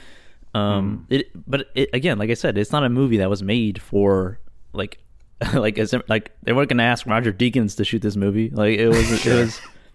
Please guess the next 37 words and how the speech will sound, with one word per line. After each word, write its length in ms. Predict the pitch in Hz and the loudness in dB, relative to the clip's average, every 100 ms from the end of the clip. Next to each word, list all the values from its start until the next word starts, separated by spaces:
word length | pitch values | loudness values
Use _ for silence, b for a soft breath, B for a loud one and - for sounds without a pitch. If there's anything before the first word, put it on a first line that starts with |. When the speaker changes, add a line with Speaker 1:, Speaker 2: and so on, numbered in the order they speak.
| _ | _
Speaker 3:
It 60 | - | 2
Speaker 1:
was 40 | |
Speaker 3:
was 60 | 120 | 2
Speaker 1:
just 120 | 127 | 4
some 100 | 135 | 2
Speaker 3:
perfectly 180 | 135 131 | 2 4
Speaker 1:
guy. 140 | 147 | 4
Speaker 3:
appropriate 440 | 107 113 107 104 90 | 6 4 4 2 0
for 80 | 92 | -4
the 80 | |
movie. 320 | 90 87 90 92 - - | -4 -4 -4 -8 -12 -14
Speaker 1:
Some 320 | - 151 165 131 | -4 0 0 2
guy, 400 | 131 151 101 98 | 2 2 0 -2
and 100 | 113 | -2
I'll 80 | 117 | -2
tell 180 | - 180 | 0 0
you 140 | 120 | 2
what 160 | 98 95 | 0 0
guy. 240 | 98 113 | -2 0
His 140 | 143 | 0
name 200 | 135 147 | 0 0
is 220 | 117 107 - - 113 | 0 0 -8 -14 -4
Zach 320 | 123 143 143 | 0 0 0
Nicholson. 500 | 139 123 110 92 92 | -2 -2 -4 -4 -2
He 100 | 107 | -2
was 100 | 104 | -4
the 60 | |
D 180 | 101 131 | -2 -2
P 180 | - 170 | 0 0
on 100 | 98 | 0
this 180 | 92 - | -4 -4
movie. 320 | 95 95 120 B B | -2 0 0 B B
Speaker 3:
<laughs> 200 | B 131 | B -4
Speaker 1:
And, 520 | 117 110 113 113 117 - - - | 2 4 4 2 0 -4 -8 0
uh, 40 | 113 113 110 110 107 110 107 | 2 4 4 2 2 2 0
and 160 | 110 113 | 0 0
any, 280 | 135 139 131 | 0 0 -2